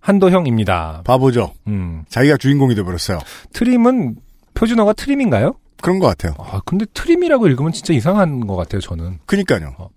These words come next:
Speaker 1: 방귀도
Speaker 2: 김밥만큼 이상해요.
Speaker 1: 그쵸. 자장면이라든지 뭐
Speaker 2: 네. 방귀도 이상해요.
Speaker 1: 어, 바라 이런 것처럼
Speaker 2: 네.
Speaker 1: 참 안, 좀 바뀌었으면 좋겠어요. 아, 트림해서 이렇게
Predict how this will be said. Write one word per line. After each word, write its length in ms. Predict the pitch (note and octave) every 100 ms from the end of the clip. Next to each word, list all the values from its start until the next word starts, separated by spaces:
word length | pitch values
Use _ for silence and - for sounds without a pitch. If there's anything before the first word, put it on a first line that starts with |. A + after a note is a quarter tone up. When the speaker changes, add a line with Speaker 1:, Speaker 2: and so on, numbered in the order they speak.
| -
Speaker 1:
방귀도 720 | A#2+ D3 E3+ G#3+ G3+ G#3+ G3+ _ _ _ _ -
Speaker 2:
김밥만큼 720 | - C#3 G3 A#3 A3+ - F#3
이상해요. 320 | A2 F2+ B1+ - -
Speaker 1:
그쵸. 300 | - - F2+ D#2 -
자장면이라든지 1080 | - A2+ C#3+ D3 C3+ A#2+ G#2 F#2+ F#2+ C3+ G2
뭐 100 | G2+
Speaker 2:
네. 140 | E2+ D2 E2
방귀도 440 | - F3 G3+ A#3
이상해요. 360 | G3 F2+ D#2 C#2
Speaker 1:
어, 200 | F#2+ F2 -
바라 440 | - A#2 A#2 F2 - _ -
이런 200 | C3 D3
것처럼 640 | C3 - G#2 E2 F#2+ D#2+
Speaker 2:
네. 120 | D#2+ D2+ - -
Speaker 1:
참 180 | - F3
안, 140 | A2+ D3
좀 100 | -
바뀌었으면 500 | - - - A3+ G#3+ D3+
좋겠어요. 560 | B2+ A2 - F2 F2 -
아, 120 | G2 -
트림해서 680 | - A3+ G#3+ F#3+ D#3 - C#3+
이렇게 320 | B2 - D#3